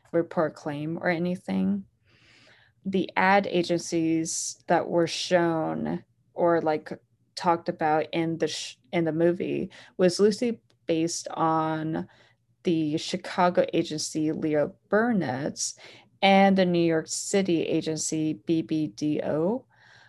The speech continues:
The Nike representatives depicted in the film were actually real ad representatives for Nike. This was the first film to mention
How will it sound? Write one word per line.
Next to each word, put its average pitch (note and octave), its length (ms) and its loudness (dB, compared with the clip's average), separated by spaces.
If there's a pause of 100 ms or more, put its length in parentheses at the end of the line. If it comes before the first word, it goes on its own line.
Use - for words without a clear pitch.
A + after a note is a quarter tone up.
(180)
The F3+ 100 8
Nike F#3 420 4
representatives D#3 1000 0
depicted - 540 0
in D#3 100 0
the D#3 100 0
film D#3 400 -2
were F#3 140 2
actually F#3 380 2
real E3+ 500 6 (120)
ad D#3+ 380 2
representatives D#3 880 -4
for D#3+ 260 0
Nike. - 680 -6 (640)
This D4 280 6
was C4 240 4
the A#3 80 -4
first A#3+ 400 2
film G3+ 520 2
to - 140 -4
mention F3+ 840 2